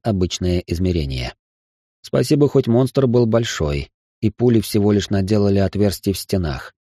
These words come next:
а не попали в моих друзей. Однако просвистевшие совсем близко пули заставили всех шарахнуться в стороны, отчего Пастасучус перекинулся, и следующий выстрел не попал в цель.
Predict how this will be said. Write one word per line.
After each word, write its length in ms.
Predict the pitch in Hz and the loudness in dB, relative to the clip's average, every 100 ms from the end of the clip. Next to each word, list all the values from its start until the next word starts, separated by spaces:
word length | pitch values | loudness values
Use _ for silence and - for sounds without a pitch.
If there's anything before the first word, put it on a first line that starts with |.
| _ - | _ -2
а 100 | 101 | 2
не 120 | 113 | 2
попали 380 | 139 - 90 82 | 2 0 0 0
в 120 | 80 | -2
моих 260 | 87 87 | -2 -2
друзей. 480 | 82 92 82 69 60 _ _ _ _ _ _ - | 0 -2 -2 -4 -6 _ _ _ _ _ _ -2
Однако 340 | 90 135 143 | 2 2 0
просвистевшие 760 | 123 123 - 113 131 120 - 110 | 0 0 0 0 2 0 2 0
совсем 400 | - 107 120 110 | 0 0 2 2
близко 340 | 107 110 - | 2 2 0
пули 340 | 104 - 127 95 | -4 2 2 2
заставили 540 | 87 87 104 101 101 | 0 -2 0 2 2
всех 220 | 92 101 | 0 -2
шарахнуться 560 | - 101 98 104 98 104 | 0 0 0 -2 -4 -4
в 60 | - | -2
стороны, 500 | - 85 76 71 - _ _ - | -2 0 -2 -4 -8 _ _ -8
отчего 400 | 85 - 98 95 | -4 0 2 2
Пастасучус 840 | - 87 - 87 123 - 117 - _ - | -2 -2 -4 -2 -4 -2 -6 -6 _ -2
перекинулся, 760 | 110 107 - 127 131 - 127 - _ _ - | 2 2 2 2 2 2 0 -2 _ _ -10
и 60 | |
следующий 480 | 123 139 135 127 131 | -4 0 2 2 2
выстрел 420 | 123 135 139 135 | 2 2 2 2
не 140 | 127 127 | 2 2
попал 340 | 127 - 101 | 0 0 -2
в 80 | 101 | -2
цель. 360 | - 80 69 | -4 -4 -4